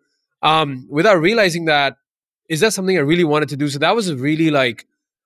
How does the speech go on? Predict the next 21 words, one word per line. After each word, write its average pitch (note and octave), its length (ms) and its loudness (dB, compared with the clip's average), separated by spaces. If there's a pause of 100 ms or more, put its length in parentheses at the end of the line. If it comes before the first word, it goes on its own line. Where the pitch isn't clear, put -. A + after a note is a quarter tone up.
eye-opening D3+ 720 -2
thing D#3 160 -6
for D#3 100 -6
me C#3+ 120 -4
to C3 100 -2
realize. B2+ 560 0
Um, A2+ 520 -4
and D#3+ 120 2
even G3+ 240 2
now D#3+ 180 2
for D#3 160 -4
me, E3 180 2
what C#3 220 -2
really D#3 300 0
gets C#3+ 240 -2
me D3+ 60 -4
excited D3+ 280 0
about C3+ 140 -2
the B2+ 80 -6
podcast C#3 640 -2
is B2+ 340 -4